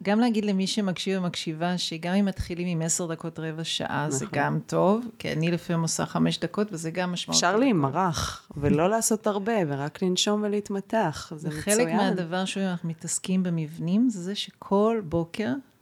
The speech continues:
Speaker 2: נכון.
Speaker 1: קורה משהו.
Speaker 2: נכון.
Speaker 1: לקחת את, גם אם יושבים ובוכים, וגם אם יושבים ובוהים, וגם אני לפעמים רק כותבת,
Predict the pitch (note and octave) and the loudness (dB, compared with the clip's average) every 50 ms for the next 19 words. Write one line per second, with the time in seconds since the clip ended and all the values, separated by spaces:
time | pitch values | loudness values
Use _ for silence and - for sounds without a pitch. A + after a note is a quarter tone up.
0 | _ _ E3 C3+ - - E3 D3+ D3 E3 D3+ C3 G#2 B2 - - - - - - | _ _ -8 -8 -4 -2 0 2 2 2 2 2 0 -2 -6 -8 -10 -10 -14 -16
1 | _ - C#3+ - - - - G#3 G#3 A3+ A3 G3+ F3+ F#3 F3+ F3+ F#3 G3 G#3 A3 | _ -6 -4 -4 -4 0 2 2 2 2 0 -2 -2 -2 -4 -4 -4 -2 0 0
2 | A3+ G#3+ - - G#3 G#3 G3+ G3+ F#3+ D#3+ E3 D#3 - - - - A3 B3+ D4 C4+ | 0 0 -2 0 0 0 0 0 -2 -4 -4 -8 -10 -6 0 4 4 6 6 6
3 | G#3+ F3+ F3+ F#3+ G3 G#3 F#3+ F#3 - - F#3+ F#3+ F#3+ F3+ E3+ D#3 D#3 D#3+ - - | 2 2 2 2 0 0 0 -2 -4 -4 -4 -2 -2 -2 -2 -2 -2 -4 -4 0
4 | G3 G#3 A3+ C4 C#4+ A3+ F3+ D#3+ E3 F3 F3+ F#3 F#3 F#3 F#3 F3+ F#3 - - F3+ | 2 4 6 6 6 4 2 0 -2 -4 -2 -2 -2 -4 -4 -4 -6 -6 -6 -6
5 | E3+ E3+ E3 D#3+ - E3 - - - F3+ F#3+ G3 A#3 C4 C#4 - - | -4 -4 -6 -6 -8 -10 -6 -2 0 2 2 4 2 0 0 -2 -8